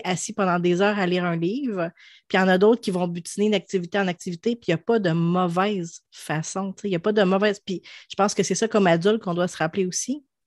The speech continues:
Comme tu dis, on a, on a vu le modèle des générations avant nous qui rentrait souvent dans une job puis qui restait là très longtemps.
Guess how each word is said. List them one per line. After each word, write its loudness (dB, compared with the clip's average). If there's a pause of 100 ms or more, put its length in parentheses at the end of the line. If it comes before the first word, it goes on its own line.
(480)
Comme 0
tu -2
dis, 0
on 6
a, 6
on 2
a 2
vu -2
le 2
modèle 0
des 0
générations -4
avant 0
nous 0 (480)
qui 4
rentrait -2
souvent -2
dans 0
une -2
job 2
puis -14
qui -4
restait -2
là 0
très -4
longtemps. -4